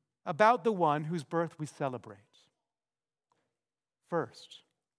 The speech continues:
he is the eternal Word. To use the language of this passage, he is the eternal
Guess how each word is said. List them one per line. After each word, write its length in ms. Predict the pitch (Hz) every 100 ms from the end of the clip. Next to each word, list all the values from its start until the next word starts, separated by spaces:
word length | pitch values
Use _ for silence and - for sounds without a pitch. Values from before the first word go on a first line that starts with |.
| _ _ _ _ _ _
he 200 | 220 226
is 360 | 196 175 143 120
the 300 | 143 143 143 _ -
eternal 880 | 151 - - - 190 175 120 127 131 _ _ _ _ _ -
Word. 480 | 131 117 95 - _ _ _ _ _ _ _ _ _ _ _ _ -
To 80 |
use 280 | 139 175 190
the 80 | 170
language 500 | 170 180 196 202 160
of 140 | 180
this 160 | 147 160
passage, 560 | - 165 175 151 147 139
he 260 | 220 220
is 200 | 202 156
the 280 | 165 190 196
eternal 800 | 175 - 226 262 220 139 190